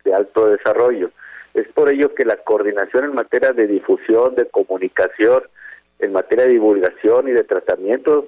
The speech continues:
para la identificación temprana juega un papel fundamental.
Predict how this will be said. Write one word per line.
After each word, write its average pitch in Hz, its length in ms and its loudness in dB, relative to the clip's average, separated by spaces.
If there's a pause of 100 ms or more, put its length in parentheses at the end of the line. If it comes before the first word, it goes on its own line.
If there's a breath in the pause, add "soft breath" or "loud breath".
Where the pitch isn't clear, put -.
para 98 180 -2
la 95 120 2
identificación 92 540 -4
temprana 131 520 -2 (400 loud breath)
juega 123 220 2
un 135 100 -2
papel 110 440 0
fundamental. 127 880 -2